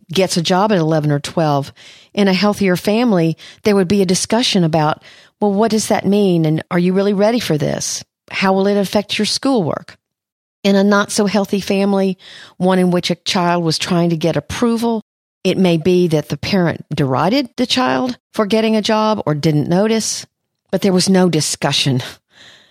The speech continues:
I worked with a man one time who was a very, very successful, uh, manager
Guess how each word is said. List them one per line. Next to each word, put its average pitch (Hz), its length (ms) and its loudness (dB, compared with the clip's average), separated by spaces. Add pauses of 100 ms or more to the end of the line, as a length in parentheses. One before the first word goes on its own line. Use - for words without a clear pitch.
(420)
I 170 100 0
worked 170 220 0
with 175 140 0
a 165 60 2
man 165 340 2
one 160 140 2
time 170 340 0
who 156 140 2
was 151 180 0
a 143 100 -4 (420)
very, 170 500 0 (180)
very 190 520 0
successful, - 800 -4 (120)
uh, 143 120 0
manager 165 680 0